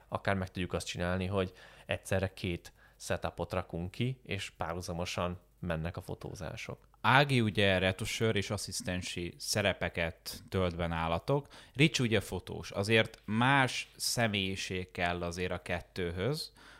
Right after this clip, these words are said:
Speaker 2: Szerinted milyen fotós az, aki a te csapatodba egyébként még így személyiségjegy alapján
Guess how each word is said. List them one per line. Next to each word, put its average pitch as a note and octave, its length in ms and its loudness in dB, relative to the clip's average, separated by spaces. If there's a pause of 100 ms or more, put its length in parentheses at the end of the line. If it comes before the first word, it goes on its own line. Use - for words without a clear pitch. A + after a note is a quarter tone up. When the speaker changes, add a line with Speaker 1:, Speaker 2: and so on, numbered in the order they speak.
(120)
Speaker 2:
Szerinted A2+ 400 2
milyen C3+ 280 2
fotós F#2+ 1040 -2
az, F2 400 0
aki F2+ 280 -4
a F2 100 0
te - 160 -4
csapatodba F2 640 -6
egyébként E2 540 -6
még F2 240 -6
így E2+ 160 -4
személyiségjegy F2+ 960 -2
alapján E2+ 760 2